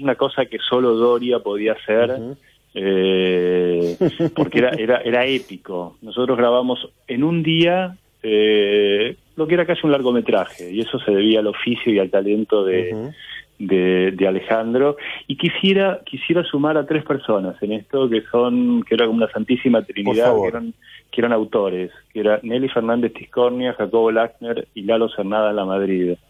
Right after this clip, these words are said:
Speaker 1: Me parece que también ahí,
Speaker 2: Ujú.
Speaker 1: si uno rastrea y, y si uno se pusiese a ver cuál es la temática del ciclo, me parece que aparecen estas tres personas que tenían una hum-, humanidad inmensa, digo, sumada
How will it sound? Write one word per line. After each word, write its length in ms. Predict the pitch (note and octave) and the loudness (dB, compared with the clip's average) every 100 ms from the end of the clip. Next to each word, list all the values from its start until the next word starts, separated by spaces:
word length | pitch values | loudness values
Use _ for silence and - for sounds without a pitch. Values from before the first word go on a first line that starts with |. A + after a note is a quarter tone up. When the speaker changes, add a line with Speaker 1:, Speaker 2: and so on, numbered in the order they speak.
| _ - - - - | _ -20 -16 -16 -6
Speaker 1:
Me 120 | G2 F#2+ | -2 0
parece 340 | G#2 A2+ A#2+ | 0 0 -2
que 80 | G#2 | 0
también 460 | G2+ G#2 B2 C3 | 0 0 2 2
ahí, 480 | C3 B2+ B2+ C3 C3+ B2+ | 2 0 0 2 2 0
Speaker 2:
Ujú. 180 | A2 F#3 _ - | -8 -14 _ -2
Speaker 1:
si 60 | A#2 | 2
uno 160 | A#2+ | 2
rastrea 840 | B2 A2+ - B2 A#2+ A#2+ A#2+ B2 B2 | 2 0 -2 0 2 4 2 0 -4
y, 340 | G#2 G2 G#2 G#2 | -10 -12 -10 -12
y 60 | |
si 200 | - - | -12 -8
uno 140 | G#2+ A#2 | -6 -6
se 140 | - | -8
pusiese 460 | F#2+ G2+ - B2+ - | -10 -12 -2 -2 0
a 80 | A#2 | 2
ver 180 | A2+ A#2 | 2 2
cuál 180 | A2+ A2 | 0 0
es 80 | |
la 100 | A2 | -4
temática 540 | G#2 G2+ A2 A2 G#2 G#2 | -2 0 0 -2 0 0
del 160 | G2 - | 0 -4
ciclo, 480 | - A#2 A#2+ B2 C3 - _ - _ | -4 0 2 2 0 -6 _ -20 _
me 80 | G#2 | -4
parece 340 | F#2+ G#2+ A2+ | -2 -2 -2
que 80 | A2 | -2
aparecen 520 | G2+ G#2 A2 - A#2+ | 0 0 0 -4 -4
estas 180 | A2+ - | -4 -4
tres 180 | - A#2 | -4 -2
personas 520 | - A2 - A#2 A#2+ - _ _ | -2 -2 0 0 -2 -4 _ _
que 100 | - | -8
tenían 380 | F#2+ G2 G#2 A#2 | -2 0 2 2
una 140 | A2+ A2 | 2 2
hum-, 180 | G2+ G#2 _ | 2 -2 _
humanidad 600 | G#2 G#2 G#2 A2+ A#2+ A#2+ - | -2 0 2 4 2 0 -6
inmensa, 880 | - A#2+ B2+ G#2+ F#2 E2+ - E2+ E2 _ - | -2 2 2 2 -4 -6 -6 -6 -6 _ -6
digo, 200 | G2 F#2+ | -2 0
sumada 640 | - G2 A2+ A#2 A2+ A2 | 0 0 2 2 2 0